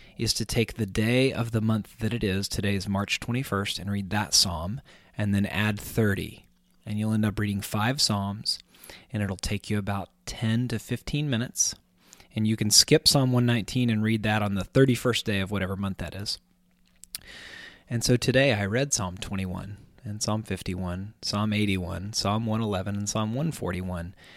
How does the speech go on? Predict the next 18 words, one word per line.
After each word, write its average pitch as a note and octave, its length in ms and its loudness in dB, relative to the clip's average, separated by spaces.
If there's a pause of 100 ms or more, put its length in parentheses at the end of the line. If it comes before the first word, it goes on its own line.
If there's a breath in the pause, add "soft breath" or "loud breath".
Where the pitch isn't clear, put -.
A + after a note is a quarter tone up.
(320 loud breath)
And A#2 140 0
almost F3+ 440 4
without B2 380 2
fail, G#2 380 2
we A2+ 120 4
will A2+ 160 2
be G2+ 140 2
reminded C3 580 6
and G2+ 140 4
encouraged F#2+ 840 4
about F#2+ 440 2
these G2 180 2
seasons F2 1080 4 (920)
seasons A#2+ 480 6
of B2+ 120 4
sunshine G#2+ 640 4
and G2 160 -2
clarity G2 600 -4